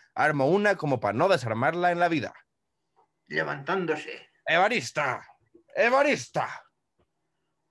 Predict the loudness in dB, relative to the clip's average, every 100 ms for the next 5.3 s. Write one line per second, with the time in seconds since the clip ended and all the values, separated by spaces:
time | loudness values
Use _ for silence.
0 | _ _ _ _ -8 -4 -2 -4 -6 -6
1 | -4 -6 -8 -4 -4 -2 -2 -2 -4 -4
2 | -4 -4 -4 -2 -2 -2 -2 -2 -2 -2
3 | -2 -2 -4 -8 -20 _ -6 -4 -2 0
4 | 0 0 -2 -2 0 -2 -2 -2 0 -2
5 | -4 -8 -14